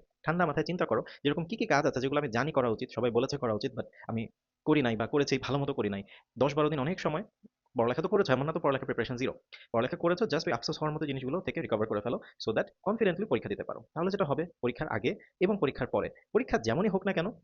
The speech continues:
নিজেকে এতটুকু বলতে পারবে যে, "আমি আমার দিক থেকে সর্বোচ্চ চেষ্টা করেছি, আফসোস করার মতো কিছু আমি করি নাই, বাকিটা আমাদের এখানে লাক একটা ফ্যাক্টর। So, আমি আমার দিক থেকে চেষ্টা করেছি, বাকিটা তো কপালে যেটা আছে ওটা হবেই।" But নিজের দিক থেকে যদি আফসোস করার মতো কিছু রেখে দাও,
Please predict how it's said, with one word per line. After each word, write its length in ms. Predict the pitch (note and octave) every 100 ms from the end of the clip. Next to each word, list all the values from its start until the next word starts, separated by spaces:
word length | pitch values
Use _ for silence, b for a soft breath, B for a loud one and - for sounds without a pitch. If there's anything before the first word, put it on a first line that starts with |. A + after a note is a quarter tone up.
| _
নিজেকে 240 | A#2+ B2 -
এতটুকু 260 | A#2 A3
বলতে 200 | A3 A3+
পারবে 200 | A3 G3
যে, 80 | A3
"আমি 160 | D#3 F3+
আমার 200 | D3+ F3
দিক 160 | D#3
থেকে 180 | - G#2+
সর্বোচ্চ 360 | A#2 A2 A2+ F#3+
চেষ্টা 220 | F#3 G3
করেছি, 300 | F#3 D#3+ - - B
আফসোস 260 | - - D#3+
করার 160 | D#3+ D#3
মতো 140 | D#3
কিছু 160 | D#3 D#3
আমি 60 | D3+
করি 160 | D#3+
নাই, 120 | E3+ - - _ _ _ -
বাকিটা 300 | - - - - - _ _
আমাদের 200 | C3+ A#2+
এখানে 160 | A#2 C3
লাক 160 | D3
একটা 140 | E3+ F3+
ফ্যাক্টর। 280 | E3+ - C#3+ b b -
So, 80 | C3+ _
আমি 140 | - B2+
আমার 120 | C3+
দিক 80 | D3
থেকে 120 | E3
চেষ্টা 180 | E3+ E3
করেছি, 200 | D#3+ D#3
বাকিটা 220 | C3 C3+
তো 80 | B2
কপালে 220 | A2 A2+
যেটা 180 | A2 G#2+
আছে 120 | G#2+
ওটা 120 | A2
হবেই।" 200 | A#2 - - B
But 80 | C#3+ A2
নিজের 240 | B2+ A3
দিক 140 | G3+
থেকে 120 | F#3 F3
যদি 200 | D#3 D3+ - -
আফসোস 220 | - - -
করার 160 | C3+
মতো 120 | C#3
কিছু 160 | C3 A#2+
রেখে 160 | - E3
দাও, 140 | C3